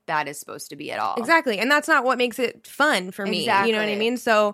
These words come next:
Speaker 1: I've met some amazing friends through Snapchat, actually.
Speaker 2: Yeah, same,
Speaker 1: Yeah.
Speaker 2: absolutely. So it's, it's just, like, I, I didn't want, this was my way of, like, kind of taking the power back in that situation, is just kind of, like,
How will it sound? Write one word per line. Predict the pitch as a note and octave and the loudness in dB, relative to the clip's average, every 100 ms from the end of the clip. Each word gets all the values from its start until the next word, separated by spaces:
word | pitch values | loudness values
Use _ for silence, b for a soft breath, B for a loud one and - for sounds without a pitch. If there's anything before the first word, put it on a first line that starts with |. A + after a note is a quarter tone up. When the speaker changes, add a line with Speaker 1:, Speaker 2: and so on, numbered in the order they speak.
| B | B
Speaker 1:
I've | D#4 | 0
met | G4 A4 | 0 0
some | F#4 | 0
amazing | B3 A3 A3 A3+ A3+ G3+ | 0 0 -2 -2 -4 -4
friends | G3 G#3+ A3+ | -4 -6 -8
through | D3+ | -10
Snapchat, | D#3 D#3 A#2+ - E3+ D#3+ | -8 -6 -6 -6 -6 -4
actually. | E3 - - G3+ | -6 -8 -4 4
Speaker 2:
Yeah, | D4 A#4+ A#3 | 6 6 4
same, | - - D4+ | 2 0 4
Speaker 1:
Yeah. | C#4+ G3+ E3+ | 6 6 6
Speaker 2:
absolutely. | C4 D4 D4 F4 A#3+ G3+ | 4 2 -4 -2 0 -2
So | - B3 | -2 0
it's, | A#3+ A#3+ - A#3+ | 0 -2 -6 0
it's | B3 - | 0 0
just, | C4+ - | -6 0
like, | A#3 G#3+ - G#3+ | 0 0 -2 0
I, | A3 G#3+ | 0 0
I | G#3+ | -2
didn't | A3 B3 | 0 -2
want, | C4 B3+ G#3+ | -2 -4 -2
this | D4+ | -2
was | F4+ D#4 | -2 2
my | C#4 B3+ | 2 4
way | A3+ G#3+ A3 G#3 | 4 4 4 2
of, | G3 F#3+ | 0 -2
like, | G3 - | -4 -4
kind | - G3+ G3 | -4 -2 -4
of | - | -4
taking | G3+ G3 F#3+ F#3 F3 F3+ F3 | -4 -2 -2 -4 -8 -10 -6
the | F3+ | -4
power | F3 D#3+ C#3+ | 0 0 0
back | E3 D3 G3 | -6 -8 -8
in | |
that | F3+ E3+ | -8 -8
situation, | F#3+ E3+ E3+ F3 F3+ - | -12 -8 -8 -8 -8 -8
is | F#3+ | -8
just | F3+ - | -8 -6
kind | G3 | -4
of, | F#3 | -2
like, | F#3 | -2